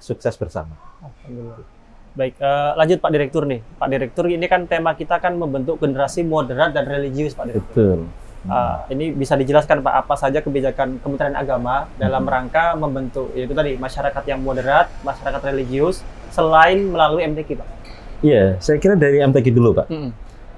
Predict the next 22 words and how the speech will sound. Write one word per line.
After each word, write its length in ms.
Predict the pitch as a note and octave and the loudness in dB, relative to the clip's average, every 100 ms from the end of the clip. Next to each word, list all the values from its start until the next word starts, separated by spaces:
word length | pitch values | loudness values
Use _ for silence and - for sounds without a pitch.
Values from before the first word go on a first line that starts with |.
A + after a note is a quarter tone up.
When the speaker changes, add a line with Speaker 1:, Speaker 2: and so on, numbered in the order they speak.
| - | -16
Speaker 1:
Saya 240 | - C#3+ | 2 2
kira 360 | C3+ E3 F3+ D3 | 4 2 4 0
satu 240 | - - E3+ | 2 2 4
tahapan 520 | D3+ C3 A#2+ D3+ D3+ | 4 4 4 2 2
yang 60 | C#3 | 2
sangat 300 | D3+ F#3+ A#3+ | 0 0 0
penting 480 | F3 E3 C#3 A#2 | 0 2 2 2
dari 160 | A#2+ A#2+ | 4 2
M 100 | A#2+ | 0
T 80 | A#2+ | -2
Q 240 | A2+ A#2 A2 | -4 -2 -2
ini 80 | F3 | 0
adalah 320 | C3+ G#2+ B2+ | 2 4 2
satu 320 | - A#2 D3 | -2 -4 -4
gerakan 720 | G#2+ G2+ G#2 F#2+ F#2+ F2 D3+ G3 - - - | 0 4 4 4 2 2 -4 -14 -20 -20 -8
untuk 320 | A#2+ B2+ E3 | -4 0 -2
kemudian 400 | - B2+ A#2+ D3+ | -2 -2 2 2
kita 240 | D3+ C3+ B2 | 0 0 0
memastikan 640 | A#2+ A2 D3+ D3+ E3 E3 | 0 -4 -6 -4 -2 -2
bahwa 320 | D3 B2+ B2 | 2 2 0
masing-masing 480 | A#2 B2+ A#2 - A2+ | -4 -2 -2 0 -2
kita, 480 | C#3+ C#3+ - C3+ E3 | -4 -2 -2 0 -4